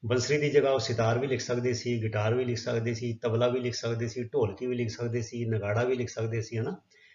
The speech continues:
ਸੋ ਬੰਸਰੀ ਇੱਕ ਸੰਗੀਤਕ ਸਾਜ਼ ਹੈ। ਸੋ ਇਹ ਸੀ ਪਿਆਰੇ ਵਿਦਿਆਰਥੀਓ, ਤੁਹਾਡੇ ਇਸ ਪਾਠ ਦੇ ਅਭਿਆਸ ਦੇ ਪਹਿਲੇ ਚਾਰ ਸਵਾਲ, ਜਿਹੜੇ ਬੜੇ ਮੁੱਢਲੇ ਕਿਸਮ ਦੇ ਸੀ, ਖਾਲੀ ਥਾਵਾਂ ਵਾਲੇ,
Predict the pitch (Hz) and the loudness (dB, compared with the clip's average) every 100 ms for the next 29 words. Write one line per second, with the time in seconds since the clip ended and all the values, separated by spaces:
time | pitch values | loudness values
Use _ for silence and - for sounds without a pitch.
0 | _ - 135 165 196 - - 110 113 123 | _ 0 4 4 2 -8 -2 0 2 2
1 | 139 139 151 123 104 101 101 151 - _ | 0 0 -4 -2 -2 -2 -4 -4 -6 _
2 | _ - - 92 87 92 - - - - | _ -14 -8 -8 -8 -12 -18 -20 -20 -10
3 | - 160 180 180 202 190 135 143 131 120 | 2 4 8 6 6 4 6 6 4 4
4 | 113 113 123 127 135 139 127 107 104 117 | 4 2 -2 0 0 -2 0 0 2 2
5 | 120 139 - _ _ _ _ _ - 147 | 0 -2 -8 _ _ _ _ _ -2 0
6 | 143 - 117 113 117 117 117 117 120 - | 0 0 2 2 2 0 0 2 0 -2
7 | - _ - 113 95 101 110 131 127 147 | -10 _ -4 -2 0 2 2 2 2 4
8 | 151 - 107 110 - - _ - 113 104 | 4 4 2 0 -4 -14 _ -4 0 2
9 | 107 120 117 113 113 127 135 123 123 120 | 2 2 2 2 2 2 0 0 0 0
10 | 113 123 - 117 131 104 113 120 117 113 | -2 -4 -2 0 0 0 0 0 0 0
11 | 117 | -2